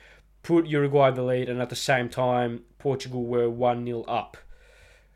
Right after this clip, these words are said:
Ricardo Horta, um, which is, which is a funny name if, if you can speak Greek. Um, Horta scored for, for Portugal within five minutes, but then Guan, oh, Kim Young Guan, I think that's how you pronounce it,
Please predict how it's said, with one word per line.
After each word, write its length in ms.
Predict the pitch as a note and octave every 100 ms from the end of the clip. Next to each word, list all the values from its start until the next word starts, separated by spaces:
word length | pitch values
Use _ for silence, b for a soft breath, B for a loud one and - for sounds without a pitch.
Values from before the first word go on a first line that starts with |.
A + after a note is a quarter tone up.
| b b -
Ricardo 540 | B2 C3 C#3+ C#3 C3+
Horta, 540 | - C#3 B2+ C#3 A#2+ - B -
um, 640 | A#2+ A#2 A#2 A2 A2 G#2+ -
which 240 | - B2+ -
is, 380 | A2 G#2+ - - _ _ _ -
which 200 | B2 -
is 100 | A2
a 40 |
funny 300 | - B2 A2+
name 240 | A2+ G#2+
if, 120 | G#2 -
if 120 | -
you 60 | A2+
can 120 | G#2
speak 280 | - G#2 G2+
Greek. 320 | A2+ G2+ - B B B
Um, 580 | - B2 B2 A#2+ A#2 A#2 -
Horta 480 | - D3 C3+ C3+ B2 - B B B _
scored 520 | - - D3 C3 B2 A#2
for, 220 | C#3 B2+
for 120 | -
Portugal 300 | - A#2+ -
within 160 | A#2 A2+
five 240 | C3 A#2+
minutes, 220 | A#2+ A#2
but 120 | -
then 240 | A#2 A#2 A#2 - _ -
Guan, 460 | A#2+ B2 B2 A#2+ - _ _ _ -
oh, 260 | B2 A2+ G2+ -
Kim 540 | - B2+ B2 A#2+ A#2+
Young 380 | A#2 A#2+ A2+ A2+
Guan, 300 | A2 G#2+ G2+
I 580 | F#2+ _ _ _ _ _
think 140 | A#2
that's 80 | G2+
how 60 | G#2
you 60 |
pronounce 280 | G2+ G#2 G#2
it, 120 | A#2